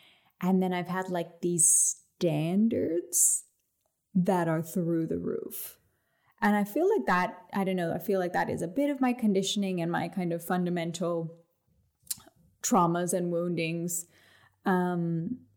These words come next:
but yeah, my standards, not only for my teachings, but for my business and my relationships and for my physical health are through the roof, and, like, none of them <laughs> are being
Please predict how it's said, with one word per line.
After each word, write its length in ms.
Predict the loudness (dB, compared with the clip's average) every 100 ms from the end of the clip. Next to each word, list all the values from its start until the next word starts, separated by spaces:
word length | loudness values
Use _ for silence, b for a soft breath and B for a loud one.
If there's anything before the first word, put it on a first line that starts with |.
| -2
but 160 | 0 4
yeah, 220 | 4 4
my 200 | 2 0
standards, 840 | 0 0 0 0 2 2 0 0 0
not 260 | 0 0
only 260 | 0 0 -2
for 160 | -4
my 220 | -4 -4 -6
teachings, 680 | -4 0 0 0 -2 -4 -4
but 220 | -4 -4
for 80 | -2
my 160 | -2 -2
business 680 | -2 0 0 0 -2 -2
and 140 | -4 -4
my 80 |
relationships 1040 | -4 -4 0 2 2 0 -4 -4 -4 -4 -4
and 200 | -4 -2
for 120 | -2
my 380 | -2 -2 -4 -6 B B B B 2
physical 440 | 4 4 0 0
health 440 | 0 0 0 -2 -4
are 160 | -2 -2
through 320 | -2 0 2
the 120 | 2
roof, 380 | 0 0 0 -2 -2
and, 160 | 0
like, 160 | 0 0
none 300 | -2 0 -2
of 100 | -2
them 140 | 0 0
<laughs> 40 | 0
are 60 |
being 260 | 2 2